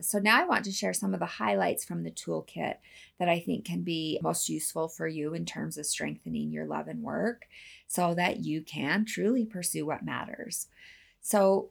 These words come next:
first of all, let's talk about some of the recommendations for increasing individual motivation. So Pink challenges you to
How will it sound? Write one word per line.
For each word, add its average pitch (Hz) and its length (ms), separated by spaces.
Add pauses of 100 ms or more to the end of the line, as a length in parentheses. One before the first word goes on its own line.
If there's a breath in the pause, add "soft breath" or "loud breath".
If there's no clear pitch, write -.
first 247 320
of - 60
all, 226 140
let's - 400
talk 180 300
about 165 300
some 180 180
of 175 80
the 185 80
recommendations 170 960
for 160 300
increasing 170 800
individual 160 640
motivation. - 840 (360 loud breath)
So 214 180
Pink 269 360
challenges 196 680
you 175 160
to - 140